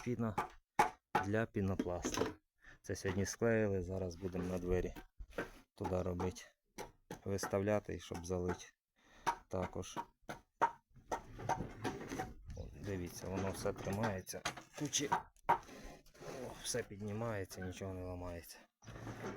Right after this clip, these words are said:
Все, коротше, класно. Знизу підпираємо, накладаємо газоблок. І потім ось отут,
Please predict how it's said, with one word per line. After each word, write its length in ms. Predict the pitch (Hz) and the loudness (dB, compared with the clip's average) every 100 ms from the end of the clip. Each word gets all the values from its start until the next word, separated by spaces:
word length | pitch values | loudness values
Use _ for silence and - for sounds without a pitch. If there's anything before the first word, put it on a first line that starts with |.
| - | -6
Все, 220 | - 98 | -4 -4
коротше, 440 | - 95 95 92 92 | -2 0 0 0 -2
класно. 520 | - 92 87 - 92 - - - - - - - - - - - | 2 2 2 0 -2 -2 -2 -4 -8 -8 -10 -14 -16 -18 -10 -4
Знизу 420 | 101 120 123 107 | 4 6 6 4
підпираємо, 720 | - - 104 104 98 92 90 - _ - | -2 -2 0 2 2 0 -2 -8 _ -8
накладаємо 680 | 92 - 98 98 95 95 95 | -6 -2 0 2 2 0 0
газоблок. 600 | 95 101 117 127 - - - - - - - - - | 0 0 2 2 0 -8 -12 -18 -20 -20 -20 -20 -6
І 80 | 139 | -4
потім 380 | 110 131 127 113 | -2 -2 2 0
ось 160 | - 117 | 0 -4
отут, 320 | - 120 | -4 -8